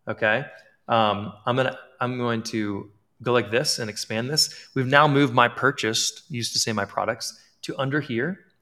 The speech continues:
So I'm gonna go ahead and just open this in a new tab for y'all.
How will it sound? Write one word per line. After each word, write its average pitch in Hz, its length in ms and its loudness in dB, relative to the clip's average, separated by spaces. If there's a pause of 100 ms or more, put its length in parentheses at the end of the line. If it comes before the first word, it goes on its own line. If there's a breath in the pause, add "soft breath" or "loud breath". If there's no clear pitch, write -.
(260)
So - 120 -6
I'm 127 60 -2
gonna 127 120 0
go 117 80 4
ahead 110 120 4
and 101 100 -8
just - 520 -8
open 110 200 -6
this 98 180 -8
in 104 60 -8
a 95 40 -8
new 95 120 -8
tab 95 320 -6
for 101 80 -8
y'all. 117 260 -2